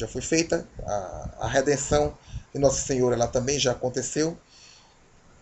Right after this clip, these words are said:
e a santificação, essa, essa actualização, digamos assim, da, da redenção em nossas vidas, esse, esse trabalho, essa labuta nossa cotidiana,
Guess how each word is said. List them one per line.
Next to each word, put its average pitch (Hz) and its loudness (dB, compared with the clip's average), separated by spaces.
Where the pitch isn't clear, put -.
e 170 -2
a 143 6
santificação, 180 4
essa, 107 -2
essa 123 2
actualização, 135 0
digamos 123 -2
assim, 139 -4
da, 117 2
da - -6
redenção 123 -2
em 135 -4
nossas 120 -2
vidas, 131 -2
esse, 131 -4
esse 139 -2
trabalho, 127 8
essa 127 -2
labuta 131 4
nossa 131 4
cotidiana, 127 0